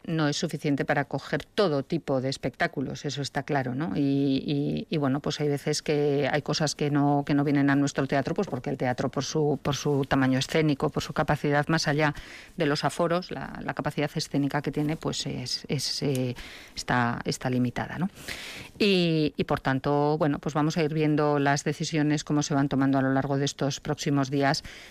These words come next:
pero, mm, eh, sí, mm, claramente yo creo que el Teatro Principal en su dimensión actual, eh,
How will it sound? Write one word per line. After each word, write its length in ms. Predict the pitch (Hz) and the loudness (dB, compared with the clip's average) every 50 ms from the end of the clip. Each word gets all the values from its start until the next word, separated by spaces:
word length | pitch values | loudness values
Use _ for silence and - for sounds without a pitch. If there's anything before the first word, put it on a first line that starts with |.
| - - - | -14 -4 0
pero, 580 | 170 156 143 143 135 135 131 131 131 127 127 127 | 2 2 2 4 2 2 2 2 2 2 2 2
mm, 260 | 127 127 131 131 - | 2 2 0 0 -2
eh, 300 | - - - - 147 147 147 | -4 -6 -6 -6 -6 -6 -4
sí, 180 | - - 143 120 - - - | -2 -2 -2 -2 -2 -4 -4
mm, 520 | - 147 143 143 127 127 135 - - 156 135 - - - - | -4 -2 -2 0 0 -2 -2 -2 -6 -6 -8 -6 -8 -8 -4
claramente 560 | - 151 143 131 135 135 135 135 131 143 139 | 0 0 2 2 2 2 2 2 2 0 0
yo 100 | 135 131 | 0 0
creo 160 | - 139 139 127 | 0 -2 -2 0
que 80 | - | -2
el 80 | 135 127 | -2 0
Teatro 240 | 135 135 - 160 143 | 0 0 0 -2 -2
Principal 540 | 156 151 139 - 139 - - 139 139 135 | -2 -4 -2 -4 -4 0 0 2 2 2
en 100 | 135 135 135 - | 2 0 0 0
su 80 | 147 | 0
dimensión 520 | 143 147 151 147 143 147 - - 147 139 139 | 2 2 4 4 2 2 2 2 2 2 2
actual, 440 | 135 - - 143 139 143 143 - _ _ _ - | 0 0 0 2 2 2 0 -2 _ _ _ -8
eh, 920 | - 151 143 131 127 127 123 120 123 120 - - - - - - - - | -6 -4 -4 -2 -4 -4 -4 -4 -6 -6 -6 -6 -6 -6 -8 -8 -10 -10